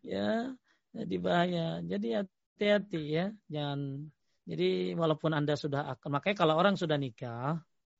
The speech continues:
maka be-, be-, jangankan nikah ya, belum nikah pun yang namanya bukan mahram itu nggak bisa cipika-cipiki,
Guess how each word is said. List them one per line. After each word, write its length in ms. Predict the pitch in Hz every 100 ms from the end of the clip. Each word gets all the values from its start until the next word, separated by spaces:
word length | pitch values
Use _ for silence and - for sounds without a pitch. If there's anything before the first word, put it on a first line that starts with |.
| _ _ _ -
maka 260 | 143 185 165 156 151 - - 202
be-, 200 | 175 175
be-, 240 | 170 165 147
jangankan 480 | 151 151 156 143 131
nikah 280 | 185 214 151
ya, 160 | 117 123 156 160
belum 320 | 190 220 226
nikah 400 | 226 - 220 175
pun 360 | 151 208 165 117 _ _ _ _ 170
yang 160 | 165
namanya 400 | 170 160 165 165
bukan 320 | 156 156 156
mahram 560 | 151 139 117 135 160 180 - _ _ -
itu 160 | 160 226
nggak 200 | 151 131 127 _
bisa 880 | - 151 208 202 185 156 147 147 143 143 151 _ _ _ _ 151
cipika-cipiki, 1120 | 135 143 - 143 - 147 - 185 - 185